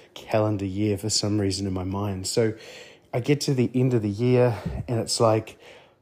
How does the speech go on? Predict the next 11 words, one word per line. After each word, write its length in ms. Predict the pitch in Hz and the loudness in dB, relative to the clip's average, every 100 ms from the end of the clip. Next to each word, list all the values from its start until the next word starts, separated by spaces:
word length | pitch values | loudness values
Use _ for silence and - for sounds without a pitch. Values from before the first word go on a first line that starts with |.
| _ _ _ - | _ _ _ 6
all 200 | 165 156 | 6 8
this 120 | 135 | 4
stuff's 300 | - 117 - | 2 2 2
happening 400 | 120 117 113 113 | 0 0 0 0
all 140 | 110 | 0
at 80 | 98 | 0
once. 560 | 131 131 - - - - _ - - - - | 0 0 0 -4 -6 -8 _ -20 -20 -18 -2
And 100 | 113 | -2
it's 200 | 110 - | -2 -4
kind 240 | 151 160 | 0 4
of, 340 | 156 123 - | 4 2 -4